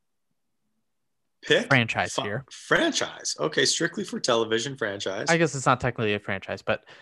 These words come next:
Speaker 2: this is just, this is, uh, this is a pure, I need to get as many viewers as possible
Speaker 1: Okay.
Speaker 2: onto my streaming service,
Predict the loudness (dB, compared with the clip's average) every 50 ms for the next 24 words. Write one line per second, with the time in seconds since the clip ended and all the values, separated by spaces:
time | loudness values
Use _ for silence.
0 | -14 _ 4 4 4 6 8 8 8 8 8 6 4 2 -2 -6 -8 _ _ _
1 | _ _ _ _ _ _ 4 6 6 6 6 2 -8 -10 -14 -20 _ _ _ _
2 | _ _ _ _ _ _ _ _ _ _ _ _ _ _ _ _ _ _ -20 _
3 | _ -20 -18 -16 -16 -16 -12 -2 8 8 8 8 8 6 6 6 6 4 2 2
4 | 0 -4 -6 -10 -4 4 6 6 6 6 2 4 4 2 2 2 0 4 6 8
5 | 10 10 12 12 12 10 8 6 4 4 4 6 6 4 4 2 2 0 0 -2
6 | 2 6 6 6 6 6 4 2 0 0 0 0 0 2 2 0 0 0 0 0
7 | 2 4 4 6 6 8 8 6 6 4 2 -2 -6 -8 -10 _ _ _ _ _
8 | 0 2 2 2 2 0 0 -2 -2 0 2 2 2 2 0 -6 -6 -6 -8 -8
9 | -10 _ _ _ _ _ _ _ _ _ _ _ _ _ _ _ _ -2 0 4
10 | 6 6 6 6 6 4 2 2 2 2 2 2 -2 -2 0 0 0 0 -2 -4
11 | -2 0 2 2 2 0 -2 -6 -6 -10 -16 -16